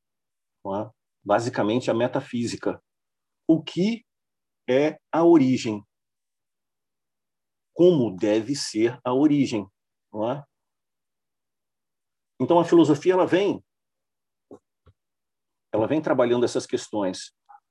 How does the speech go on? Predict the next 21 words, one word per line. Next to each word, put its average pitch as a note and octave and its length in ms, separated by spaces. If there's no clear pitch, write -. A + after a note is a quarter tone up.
lá A#2+ 320
desde, G#2+ 720
desde A2 420
os - 100
pré-socráticos, - 1160
passando G2 340
por - 180
Platão, A#2 500
Sócrates A#2 680
e G#2 80
tal, B2 380
até G#2+ 240
chegar B2 300
aqui, G#2+ 300
né? A2 200
E G#2+ 840
quando D#3 340
chega D3 360
com C3 160
os B2 100
cristãos, C#3 760